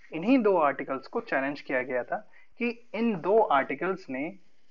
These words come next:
कौन, हमारे से, citizen से judicial review ले लिया गया है और judicial review एक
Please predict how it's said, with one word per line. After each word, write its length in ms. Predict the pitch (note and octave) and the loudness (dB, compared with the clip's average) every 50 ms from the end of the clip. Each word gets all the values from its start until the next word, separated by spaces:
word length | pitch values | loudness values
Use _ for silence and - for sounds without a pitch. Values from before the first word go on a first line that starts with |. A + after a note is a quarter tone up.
| - - - - - - - - - - | -20 -20 -20 -20 -20 -20 -20 -20 -16 -10
कौन, 260 | F#3+ D#3+ E3+ F3 - | -6 -4 -4 -4 -6
हमारे 680 | - - - - - C3+ C#3 C#3+ D#3 E3+ G3 G#3+ G#3+ | -10 -12 -12 -8 -6 -4 0 0 2 2 2 0 0
से, 460 | G#3+ - - D3 B2 B2+ C#3 E3 G3 - - - - - - - - - - - | -2 -6 -10 -8 -8 -8 -8 -8 -10 -14 -20 -20 -20 -20 -20 -20 -20 -18 -12 -12
citizen 460 | C#3 C3 E3 F3 F#3 G#3 A3 G#3 F#3 | -6 -2 -2 -2 0 -2 -4 -4 -6
से 400 | - - D3 C3 C#3 F3 - - - - - - - - - | -8 -8 -8 -6 -6 -8 -10 -14 -20 -20 -20 -20 -20 -20 -18
judicial 760 | C3+ B2 - D#3 D#3+ E3+ G3+ A3+ A#3+ - - - B3 B3 A3+ | -16 -6 -2 0 2 2 2 2 0 0 -2 -2 -2 -2 -2
review 600 | F3 C3+ C#3 C#3+ C#3+ C#3 D3 E3+ F3+ D3+ A#2+ - - - - - - - - - - - - D3+ | -2 -2 -2 -4 -4 -2 -2 0 0 0 0 -2 -8 -18 -20 -20 -20 -20 -20 -20 -20 -20 -14 -8
ले 260 | C#3 D3+ F3 G3+ F#3+ | -2 0 2 4 4
लिया 240 | F3 D#3+ D3 C3+ C3 | 4 2 2 0 0
गया 280 | B2+ - C3 B2 B2 | -2 -4 -4 -4 -4
है 260 | A#2 A2 C3 D#3+ A3+ A#3+ | -2 -4 -4 -6 -6 -8
और 220 | - - D#3 D#3 | -8 -8 -8 -8
judicial 680 | C3+ B2+ - - D#3 D3 D3+ F#3+ G#3 - - - A#3+ G#3+ | -8 -12 -8 -6 -4 -4 -2 -4 -4 -4 -4 -4 -2 -2
review 440 | E3+ D3+ C#3 C3 C3+ B2+ A#2+ C3 - - - - - - - - - - - | -2 -4 -4 -4 -6 -6 -8 -8 -10 -16 -20 -20 -20 -20 -20 -20 -20 -14 -4
एक 220 | - F3+ F#3+ - | -2 -2 -2 -2